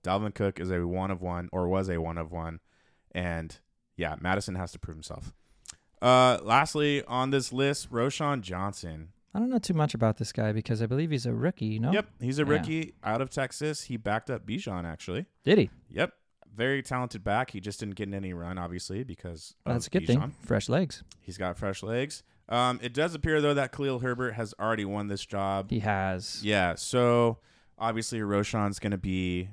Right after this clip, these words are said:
Speaker 1: a backup. Um, I think a lot of people maybe had hopes of him becoming a starter. That is Roschon. But, you know, just because we didn't know for sure if Herbert was the guy, but like I said,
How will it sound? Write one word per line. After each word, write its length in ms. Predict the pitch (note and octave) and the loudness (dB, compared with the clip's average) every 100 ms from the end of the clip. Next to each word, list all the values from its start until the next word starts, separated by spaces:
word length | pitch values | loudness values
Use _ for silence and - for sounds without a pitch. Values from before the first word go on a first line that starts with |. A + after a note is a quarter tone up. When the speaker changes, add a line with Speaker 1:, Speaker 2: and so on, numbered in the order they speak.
| B2 _ _ | -12 _ _
Speaker 1:
a 100 | F2+ | -6
backup. 640 | F2+ F2+ E2 - E2 E2+ - - | -2 -2 -2 -4 -4 -4 -6 -6
Um, 340 | F2+ E2+ E2+ E2 | -6 -6 -6 -6
I 100 | - | -4
think 260 | A2+ C#4+ E4 | -4 -2 -4
a 60 | - | 0
lot 180 | A#2+ A#2+ | 2 4
of 80 | A2+ | 2
people 280 | B2 A#2 | -2 -2
maybe 520 | G2+ F#2+ F#2+ G#2 A2 A2 | -2 -2 -2 -2 -2 0
had 220 | A2+ G#2 | 0 2
hopes 260 | A#2 A2+ | 0 0
of 100 | A2 A2+ | -4 -4
him 280 | A#2 A2+ A#2 _ _ _ _ _ - | -4 -4 -8 _ _ _ _ _ -10
becoming 280 | A2+ A#2+ A2+ | -4 0 0
a 40 | |
starter. 480 | - A#2+ A2+ A#2 A#2+ - _ _ | 0 2 4 2 0 -10 _ _
That 140 | G2 | 0
is 120 | G2 F#2+ | 2 2
Roschon. 420 | F#2 - G#2 G#2 - _ _ _ _ | 0 0 -4 -6 -10 _ _ _ _
But, 420 | - F#2+ F2+ - - | 4 6 4 -2 -12
you 140 | - G2 | -6 -4
know, 120 | E2+ | -4
just 200 | G2 F#2 | -6 -6
because 500 | G2+ G#2 F2 E2+ - _ G2+ | -4 0 -2 -4 -12 _ -8
we 140 | G#2 G2+ | -2 0
didn't 180 | F#2+ | -2
know 140 | F2+ E2+ | -2 -4
for 120 | F#2+ | -6
sure 280 | - F#2 F2 | -6 -4 -4
if 60 | - - | -6 -8
Herbert 360 | G2 F2 F2+ - | -6 -4 -6 -6
was 200 | E2+ E2 | -8 -8
the 80 | |
guy, 280 | E2+ F#2 F#2+ | -8 -4 -2
but 240 | F#2 E2+ D2 | -2 -4 -6
like 220 | E2 E2+ | -8 -8
I 40 | |
said, 320 | E2 D#2 D#2 | -10 -10 -12